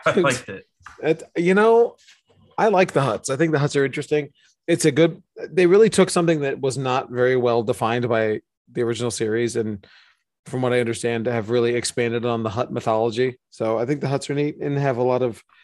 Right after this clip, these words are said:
Speaker 2: you can do a lot with the Hutts. So I like it. I'm, I'm, I'm pro Hutt.
Speaker 1: We didn't spend a lot of time in present day.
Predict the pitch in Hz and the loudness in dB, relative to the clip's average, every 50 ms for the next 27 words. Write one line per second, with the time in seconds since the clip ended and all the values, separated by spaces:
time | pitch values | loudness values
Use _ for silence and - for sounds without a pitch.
0 | _ _ _ _ _ _ _ _ - 262 262 277 226 202 180 160 147 120 123 123 | _ _ _ _ _ _ _ _ -8 -4 0 4 6 6 8 6 6 4 0 -2
1 | 120 117 120 110 - - - - - _ _ _ _ _ _ _ _ - - 127 | -4 -4 -2 -4 -4 -4 -8 -12 -14 _ _ _ _ _ _ _ _ -8 -2 0
2 | 120 113 113 110 104 - _ _ - - 139 139 139 135 - 117 - - _ - | 0 2 2 0 -2 -4 _ _ -4 -2 0 2 2 0 0 -2 -4 -4 _ -6
3 | 127 131 131 - 135 139 135 127 120 - 120 143 143 - - 156 139 123 123 123 | -6 -6 -4 -4 -4 -4 -4 -4 -4 -4 -2 -2 -2 -2 0 0 2 2 2 0
4 | 113 - - _ _ _ _ _ _ _ _ _ _ _ _ _ _ _ - 151 | -2 -4 -6 _ _ _ _ _ _ _ _ _ _ _ _ _ _ _ -2 -2
5 | 180 233 247 247 - 240 233 208 165 147 147 147 147 143 - 131 123 127 127 127 | 0 0 0 0 0 0 0 2 4 4 4 4 2 2 0 0 0 0 0 -2
6 | 123 117 113 113 110 107 - 117 113 110 110 110 101 98 110 104 104 101 101 101 | -2 -4 -6 -8 -10 -10 -6 -4 -4 -4 -4 -4 -4 -2 -2 -2 -2 -2 -4 -8
7 | 101 | -10